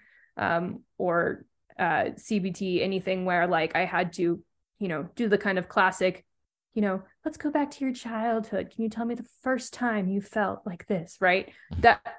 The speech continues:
Speaker 1: really, I really struggled with that because I have no memory. I mean, like, if we talk about the years when my dad died, like, I, I, I, I,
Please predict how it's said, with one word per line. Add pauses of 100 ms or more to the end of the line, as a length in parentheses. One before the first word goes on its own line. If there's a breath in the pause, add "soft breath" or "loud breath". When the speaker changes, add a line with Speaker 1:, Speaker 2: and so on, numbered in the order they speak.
Speaker 1:
really,
I
really
struggled
with
that
because
I
have
no
memory.
I
mean,
like,
if
we
talk
about
the
years
when
my
dad
died,
like,
I, (760)
I,
I, (320)
I,